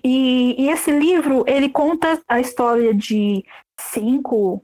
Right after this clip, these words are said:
ou mais cidadãos atenienses que eles estavam comendo e conversando sobre o que é o amor. Aí, dentro do livro, o Aristófanes, que era um, um dramaturgo da área de comédia,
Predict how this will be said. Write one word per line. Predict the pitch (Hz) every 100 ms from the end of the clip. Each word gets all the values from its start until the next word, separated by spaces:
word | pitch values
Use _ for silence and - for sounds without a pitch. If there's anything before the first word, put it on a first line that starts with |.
| -
ou | 214
mais | 208 202 208 220
cidadãos | - 214 196 208 220
atenienses | 202 - 226 202 202 254 320 -
que | 285
eles | 254
estavam | 269 240 247
comendo | 254 339 320 311 349 392 427 - -
e | 311
conversando | 359 339 339 - 339 349
sobre | - 302
o | 339
que | - 349
é |
o | 381 453
amor. | 370 240 175 - - _ _ _ _ _ - - -
Aí, | 247 311 453
dentro | 277 240 427 523 370
do | 285
livro, | 247 294 262 233 202
o | 269
Aristófanes, | 269 262 - - 262 - - 214 202 -
que | 247
era | 233 233
um, | 233 233 220 214 208 202 202 226 - - _ _ _ _ _
um | 233 226 202 - - 233
dramaturgo | 233 247 240 247 285 277 233 226
da | 226
área | 247 247
de | 220
comédia, | - 240 254 262 208 214 190